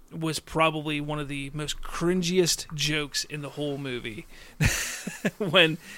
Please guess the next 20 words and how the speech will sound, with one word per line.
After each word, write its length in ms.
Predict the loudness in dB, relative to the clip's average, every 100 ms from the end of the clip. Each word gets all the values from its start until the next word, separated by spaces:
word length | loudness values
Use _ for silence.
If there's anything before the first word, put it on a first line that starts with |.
| -6
he 140 | 2 2
falls 500 | 6 8 10 8 4
down 300 | 2 2 0
into 240 | -2 -4
the, 320 | -2 0 0 -2
into, 420 | -6 -6 -8 -8
like, 180 | -10 -8
the 80 | -2
slide 440 | 0 0 -4 -6
thing, 140 | -6 -6
when 80 | -8
he 20 |
falls 280 | -6 -6 -6
through 140 | -6 -8
the 80 | -6
sand, 500 | -2 0 0 0 -4 -10 -18 -14
and 80 | -8
she's 200 | -6 -6
like, 160 | -8 -10
"If, 220 | -14 -14